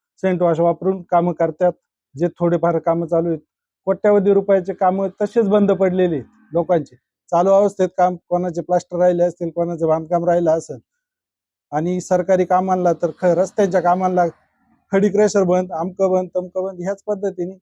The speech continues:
सतत संगमनेर तालुक्याचं वाटोळं कसं होईल ह्याच पद्धतीने यांनी आतापर्यंत या खबऱ्यांनी, मी खबऱ्याच म्हणतो, या खबऱ्यांनी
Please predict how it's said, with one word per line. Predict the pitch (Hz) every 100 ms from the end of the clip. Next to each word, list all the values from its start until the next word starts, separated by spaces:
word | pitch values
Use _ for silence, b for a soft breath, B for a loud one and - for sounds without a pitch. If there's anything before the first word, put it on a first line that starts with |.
| _ _ _ _
सतत | 190 196 226 226
संगमनेर | - 196 196 196 190
तालुक्याचं | 202 202 190 175 185
वाटोळं | 175 180 202
कसं | 196 190 160
होईल | 131 123 _ _ _
ह्याच | 170 185
पद्धतीने | - 185 196 175 175 190 202 _ -
यांनी | 170 185 190
आतापर्यंत | 160 - 165 175 180
या | 175 170
खबऱ्यांनी, | - 165 202 185 135 - _ 151
मी | 170
खबऱ्याच | 202 202 247 214
म्हणतो, | 214 151 - _ _ _ _ _ -
या | 156
खबऱ्यांनी | 175 175 190 202